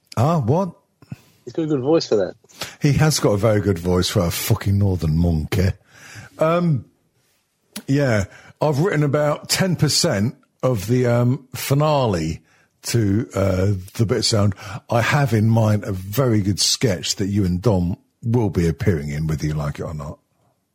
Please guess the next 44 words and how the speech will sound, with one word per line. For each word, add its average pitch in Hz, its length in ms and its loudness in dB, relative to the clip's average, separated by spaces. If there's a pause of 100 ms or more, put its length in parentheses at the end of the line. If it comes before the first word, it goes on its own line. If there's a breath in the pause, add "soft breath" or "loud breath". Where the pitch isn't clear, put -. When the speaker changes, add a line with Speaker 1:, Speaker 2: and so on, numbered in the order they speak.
(260)
Speaker 2:
Oh, 135 180 4
cool. 143 340 0
Excellent. 123 340 -4 (540 loud breath)
Speaker 1:
Yes. 95 640 2 (1000 loud breath)
I 127 80 2
might 170 320 2
actually 139 460 0
ask 139 320 0
you 127 100 2
to 117 160 -4
resurrect 131 720 0
a - 20 -2
couple 117 320 -2
of 98 140 -10
characters 107 560 0
that 101 160 -2
you 98 180 -2
did. 101 380 -2
Um, 101 580 0 (300 loud breath)
Speaker 2:
<laughs> - 320 -20
Speaker 1:
Jesus. 214 680 0
Speaker 2:
Oh, 127 60 2
yeah. 113 160 -4 (420 loud breath)
Speaker 1:
No, 185 300 2
no, 180 420 0
actually 214 360 0
thinking 214 260 0
about 180 240 2
it, 110 160 0
the 135 80 2
very 214 320 0
first 226 400 -2
time 190 320 0
you 165 140 2
sent 170 260 0
some 151 160 0
stuff 165 380 0
into 139 500 0
the 117 120 0
bit 170 180 0
of 123 80 -2
sound 95 400 -2
was 104 260 -2
what? 113 300 -2